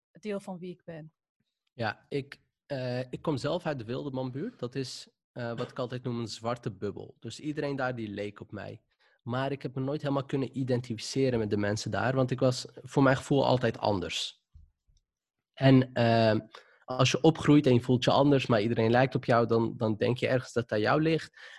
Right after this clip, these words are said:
Speaker 2: En toen ik naar de H B O ging, toen ontdekte ik een hele andere wereld. Een hele witte wereld.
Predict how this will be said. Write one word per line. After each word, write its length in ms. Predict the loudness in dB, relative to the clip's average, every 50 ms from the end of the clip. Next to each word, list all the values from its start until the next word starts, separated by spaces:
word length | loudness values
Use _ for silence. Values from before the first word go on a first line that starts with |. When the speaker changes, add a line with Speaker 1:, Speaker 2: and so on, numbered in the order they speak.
| _ _
Speaker 2:
En 360 | 2 2 4 4 2 0 -4 _ _ _ _ _ _ _
toen 180 | 0 2 4 4
ik 140 | 4 2 2
naar 120 | 2 2
de 60 | 2
H 180 | 2 0 0 2
B 60 | 2
O 200 | 4 4 4 4
ging, 360 | 4 2 2 2 2 0 -2 -8 _ _ _ _ _ _ _ _ _ _
toen 360 | 0 2 2 4 2 2 0
ontdekte 520 | 0 0 2 2 2 0 0 -2 -4 -2 -2
ik 100 | 0 0
een 120 | 0 0
hele 240 | 0 0 2 2 2
andere 320 | 2 2 0 0 -2 -2
wereld. 500 | -2 -2 -2 -2 -4 -6 -10 -16 _ _ _
Een 120 | -8 -4
hele 300 | 0 2 2 2 2 0
witte 320 | 0 0 -2 -2 0 -2 -4
wereld. 460 | -6 -6 -6 -8 -10 -12 -16 _ _